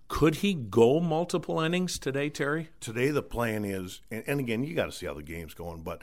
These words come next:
Speaker 2: we'd like to get him in an inning, let him finish an inning, and then go back out for the next one. Um, that would be the plan. We're trying to build him up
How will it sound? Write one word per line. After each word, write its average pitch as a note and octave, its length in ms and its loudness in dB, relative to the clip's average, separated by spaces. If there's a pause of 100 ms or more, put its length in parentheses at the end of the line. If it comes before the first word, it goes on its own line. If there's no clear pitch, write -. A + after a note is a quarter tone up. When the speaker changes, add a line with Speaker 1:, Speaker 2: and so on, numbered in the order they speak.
(260)
Speaker 2:
we'd G2 160 -2
like A#2 300 4
to A#2+ 80 -2
get G2+ 300 -2
him G2 280 -2
in A#2 160 0
an B2 140 2
inning, G#2 220 0
let A2 140 0
him G#2 120 -4
finish B2 400 -2
an A2+ 80 -4
inning, G2+ 300 -4
and G2+ 120 -6
then G2 140 -4
go F#2 140 -4
back F#2 360 -2
out F#2+ 220 -2
for G#2 100 -6
the F2+ 120 -8
next F#2 340 -8
one. D2+ 220 -16 (560)
Um, F2+ 380 -6
that A2 180 4
would A2+ 80 0
be A2+ 100 0
the G#2 80 0
plan. F#2 380 -6
We're F#2+ 60 -6
trying C3 460 0
to B2 80 2
build A2+ 480 2
him A#2 300 -2
up G#2 240 -2